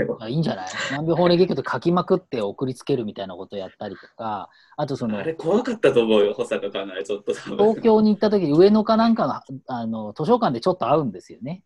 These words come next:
Speaker 2: で、あ、何を喋ってたか。
Speaker 1: 絶対説教だったと思う、賢治に。久しぶりに会うんですよね。多分三年だか四年ぶりかぐらいに。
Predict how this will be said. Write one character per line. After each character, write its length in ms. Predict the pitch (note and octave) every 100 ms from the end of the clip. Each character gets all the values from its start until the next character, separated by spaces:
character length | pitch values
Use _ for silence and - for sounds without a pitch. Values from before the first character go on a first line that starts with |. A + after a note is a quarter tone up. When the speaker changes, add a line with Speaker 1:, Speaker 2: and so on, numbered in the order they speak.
| _ -
Speaker 2:
で、 80 |
あ、 220 | A#2+ F#3+ -
何 260 | D3+ A#3+
を 40 | A3
喋 20 |
っ 20 |
て 60 | A#2+
た 60 |
か。 60 | C#3+
Speaker 1:
絶 80 | -
対 80 | C#3+
説 40 | -
教 160 | F#3+
だ 80 | A2+
っ 80 | -
た 100 | G2+
と 80 | E2+
思 140 | E2+
う、 40 |
賢 200 | - A2
治 100 | F#2
に。 100 | -
久 200 | - E3
し 120 | C#3+ E3
ぶ 140 | D#3+
り 80 | D#3+
に 220 | D3 C#3
会 140 | C3
う 20 | A2
ん 60 |
で 100 | -
す 100 | -
よ 80 | F2
ね。 160 | C#3 C#3
多 80 | A2
分 120 | G2+
三 240 | A#2+ A2+
年 160 | A2+ A2
だ 100 | G#2+
か 100 | G#2
四 140 | G2+
年 160 | G#2+ A2
ぶ 100 | A2
り 100 | A2
か 180 | A2 G#2+
ぐ 140 | G#2+
ら 120 | G2
い 60 | F#2
に。 160 | -